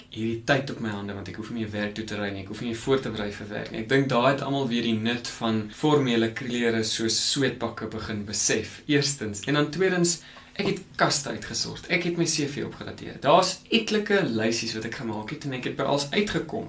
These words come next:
Wat wel, kom ons sê, bietjie op die agtervoet was, was die sosiale lewe natuurlik. En ek is 'n sosiale mens, het gevoel,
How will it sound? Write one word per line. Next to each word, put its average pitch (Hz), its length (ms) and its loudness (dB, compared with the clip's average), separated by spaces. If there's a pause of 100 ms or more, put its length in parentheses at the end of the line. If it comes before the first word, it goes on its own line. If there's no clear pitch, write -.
(140)
Wat 135 420 4
wel, 180 680 6 (220)
kom 160 140 -4
ons 156 160 2
sê, 139 60 0
bietjie 139 240 0
op 143 60 -2
die 135 100 0
agtervoet 135 560 -2
was, 107 340 4
was 107 160 -4
die 107 80 -4
sosiale 110 580 0
lewe 113 320 4
natuurlik. - 600 -6
En 110 140 -2
ek 110 140 -4
is 110 120 -2
'n 107 60 -2
sosiale 107 520 0
mens, 113 420 4
het - 140 -8
gevoel, 113 440 -4